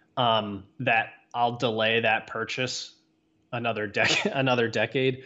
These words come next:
Or if I'm making a ton of money from a fiat paying job, uh,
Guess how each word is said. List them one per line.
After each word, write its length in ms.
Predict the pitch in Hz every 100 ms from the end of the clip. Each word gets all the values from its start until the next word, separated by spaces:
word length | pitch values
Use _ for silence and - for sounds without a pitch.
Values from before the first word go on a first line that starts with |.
| - -
Or 300 | - 185 170
if 160 | 143 127
I'm 400 | 135 127 120 123 _ _ _
making 380 | 147 139 139 127
a 40 |
ton 220 | 117 131
of 80 | 117
money 560 | 117 117 113 107 98 - _ _ _
from 180 | 120 107
a 60 |
fiat 440 | - 135 127 107 -
paying 300 | 117 104 98
job, 420 | 104 95 95 98 - _ _ _
uh, 320 | 110 104 95